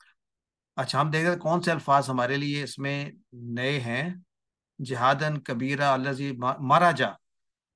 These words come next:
अच्छा, मराजा के बारे में अगर इसको देखें लिंग्विस्टिकली, मराजा यमरुजु मराजन, गुडमुड करना,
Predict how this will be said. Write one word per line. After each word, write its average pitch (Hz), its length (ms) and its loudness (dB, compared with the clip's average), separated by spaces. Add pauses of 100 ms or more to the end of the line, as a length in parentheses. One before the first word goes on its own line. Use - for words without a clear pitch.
(800)
अच्छा, - 220 -4
मराजा 190 420 2
के 208 140 -2
बारे 165 260 2
में 180 400 -6 (320)
अगर 151 220 0
इसको 165 360 0
देखें 147 400 -2
लिंग्विस्टिकली, 143 680 0
मराजा 165 480 4
यमरुजु 156 880 -2 (480)
मराजन, 127 680 0 (1500)
गुडमुड 170 500 2
करना, 160 640 4